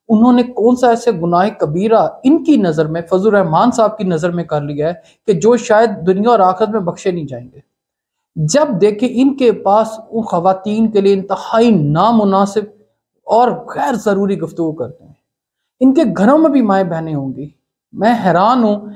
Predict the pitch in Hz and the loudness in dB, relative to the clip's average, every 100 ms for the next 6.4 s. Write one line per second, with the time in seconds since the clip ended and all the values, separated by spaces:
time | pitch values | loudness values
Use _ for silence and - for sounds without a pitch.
0 | - _ 277 - 160 147 196 285 - 311 | -20 _ -12 -10 -10 -4 -2 -4 -4 -8
1 | - 349 349 262 185 202 233 240 233 196 | -2 -2 2 2 2 0 2 2 2 0
2 | 185 190 202 180 151 147 160 202 - _ | 2 2 2 2 0 -2 -2 -4 -8 _
3 | _ - 226 - 330 240 202 226 262 156 | _ -4 -4 0 0 2 2 2 0 -2
4 | 151 233 294 226 175 170 208 247 214 208 | 0 4 4 2 0 0 2 2 0 -2
5 | 262 277 285 285 - 190 214 - - _ | 0 2 4 2 2 0 0 -4 -18 _
6 | _ 196 285 | _ 0 2